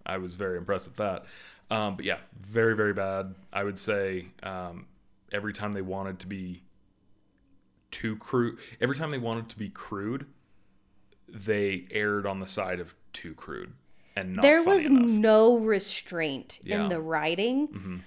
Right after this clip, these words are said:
Speaker 2: I thought the actresses did a fine job.
Speaker 1: Yeah.
Speaker 2: Um, they just weren't given a great script.
Speaker 1: Yeah. And
Speaker 2: It was a pretty run-of-the-mill story, too.
Speaker 1: Mm-hmm.
Speaker 2: Like,
Speaker 1: I think if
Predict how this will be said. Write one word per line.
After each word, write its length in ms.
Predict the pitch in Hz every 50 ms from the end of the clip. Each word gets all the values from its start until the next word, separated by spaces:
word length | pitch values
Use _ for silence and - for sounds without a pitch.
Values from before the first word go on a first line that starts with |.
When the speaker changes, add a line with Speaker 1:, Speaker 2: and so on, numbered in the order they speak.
| - - - -
Speaker 2:
I 140 | - 330 392
thought 240 | 415 508 523 494 - 381
the 60 | 339
actresses 640 | - - 233 233 233 - 262 254 262 - 262 240 214
did 180 | - 254 247 233
a 40 | 240
fine 360 | 240 - 208 196 202 202 208
job. 480 | 196 202 196 196 196 196 202 202 202 -
Speaker 1:
Yeah. 160 | 175 190 208 208 - - - _ _ _ - -
Speaker 2:
Um, 640 | 247 233 226 220 214 208 196 185 196 165 92 - - - _ _ - - _ _ _ _ _ _ - - -
they 140 | - 240 233
just 280 | 220 247 262 262 - - - - -
weren't 460 | - 220 220 226 220 - - - - -
given 260 | - 226 214 233 233
a 60 | 214
great 300 | 202 208 196 190 185 - -
script. 720 | - - - - - - 196 202 254 - - - - - - - - - - - -
Speaker 1:
Yeah. 240 | - - 104 95 87 - - - - -
And 220 | - 180 196 208
Speaker 2:
It 40 | 277
was 100 | 294 302 311
a 60 | -
pretty 260 | - - 415 480 359
run-of-the-mill 680 | 233 208 220 226 226 233 233 202 226 233 220 214 208 202
story, 560 | 190 - - - 196 202 202 202 220 226 214
too. 240 | 196 - - 196 202 220 233
Speaker 1:
Mm-hmm. 300 | 240 247 247 254 247 208
Speaker 2:
Like, 380 | 170 170 160 165 135 - - - - - - -
Speaker 1:
I 80 | 127
think 400 | 131 131 170 170 165 - - - - _ _ -
if 300 | - 135 160 - - -